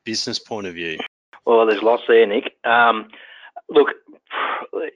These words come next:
Speaker 2: thinking about offshoring, um, it's certainly, look, I, I started T J L ten years ago, and if I had my time again, I certainly would have started offshoring from day one.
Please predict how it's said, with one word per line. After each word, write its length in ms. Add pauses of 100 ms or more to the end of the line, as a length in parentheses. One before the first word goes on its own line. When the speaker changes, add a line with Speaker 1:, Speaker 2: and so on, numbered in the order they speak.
(140)
Speaker 2:
thinking 300
about 280
offshoring, 800 (140)
um, 720
it's 200 (100)
certainly, 960
look, 160
I, 40
I 300
started 480
T 220
J 240
L 160
ten 240
years 220
ago, 240 (160)
and 260 (260)
if 400
I 80
had 200
my 100 (100)
time 260
again, 640
I 140 (100)
certainly 340
would 140
have 160
started 500 (540)
offshoring 680
from 220
day 220
one. 280